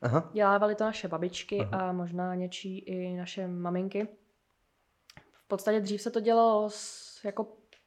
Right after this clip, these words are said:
Speaker 2: z provazu, mm, přírodního, docela hrubýho, takže měli furt puchejře na rukách.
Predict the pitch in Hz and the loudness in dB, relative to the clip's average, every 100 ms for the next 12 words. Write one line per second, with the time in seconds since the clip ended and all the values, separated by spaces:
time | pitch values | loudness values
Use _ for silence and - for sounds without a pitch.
0 | _ - - - - - 233 214 214 190 | _ -20 -20 -20 -18 2 4 8 6 4
1 | 196 269 349 - 202 196 190 190 - 202 | 0 0 -4 -8 -4 -2 -2 -4 -2 0
2 | 196 196 196 202 285 - _ _ _ _ | 2 0 0 -2 -4 -10 _ _ _ _
3 | _ _ - 202 269 262 226 214 202 202 | _ _ -12 0 4 6 6 4 2 0
4 | 196 190 196 190 196 202 - 196 - 190 | 2 2 2 0 0 -6 -8 -12 -4 -2
5 | 202 196 175 165 175 202 | 0 0 -2 -4 -4 -6